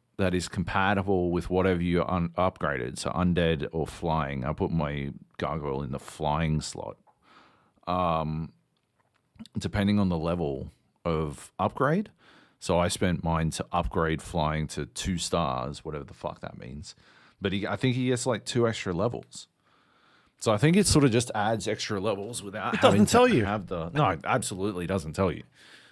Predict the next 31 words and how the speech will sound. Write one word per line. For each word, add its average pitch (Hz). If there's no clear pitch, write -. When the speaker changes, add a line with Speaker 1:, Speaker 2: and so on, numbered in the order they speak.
Speaker 1:
Uh, 104
and 135
so 135
you 123
can 117
have 120
the, 110
the, 92
the, 95
your 92
units 92
in 92
the 95
wrong 95
slots, 127
and 90
it 85
doesn't 117
tell 113
you 92
any 131
about 82
that. -
I've 143
got 160
one 113
where 151
it's, 147
like, 165
a 147
foot, -